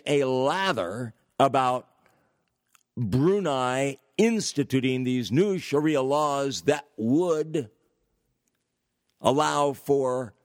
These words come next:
execution of sodomites and adulterers and adulterers,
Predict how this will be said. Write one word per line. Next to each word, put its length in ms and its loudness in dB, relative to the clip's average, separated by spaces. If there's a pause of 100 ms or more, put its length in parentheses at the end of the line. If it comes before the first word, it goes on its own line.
(640)
execution 800 -2 (2250)
of 200 -2
sodomites 920 -4 (1300)
and 140 0
adulterers 880 -2 (440)
and 200 0
adulterers, 720 -4